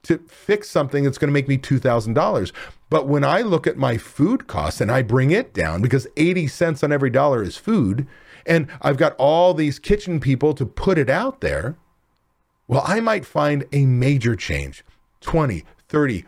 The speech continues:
forty thousand dollars a year or more.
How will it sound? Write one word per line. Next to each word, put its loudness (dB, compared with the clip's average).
forty 0
thousand -2
dollars -4
a -8
year -2
or 0
more. -2